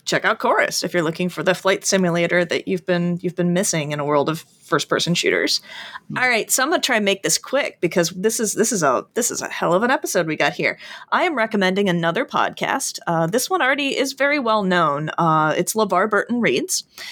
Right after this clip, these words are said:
Speaker 1: and the particular reason why LeVar Burton Reads, which is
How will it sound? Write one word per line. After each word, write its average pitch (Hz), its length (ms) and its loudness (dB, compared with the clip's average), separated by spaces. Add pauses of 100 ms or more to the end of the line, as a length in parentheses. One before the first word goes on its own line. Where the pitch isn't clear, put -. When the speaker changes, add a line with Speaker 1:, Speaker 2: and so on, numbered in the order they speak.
(140)
Speaker 1:
and 196 360 2
the 208 140 0
particular 247 640 2
reason 180 380 2
why 170 240 4
LeVar 170 400 2
Burton 175 300 0
Reads, 160 420 2
which 202 160 0
is 202 320 2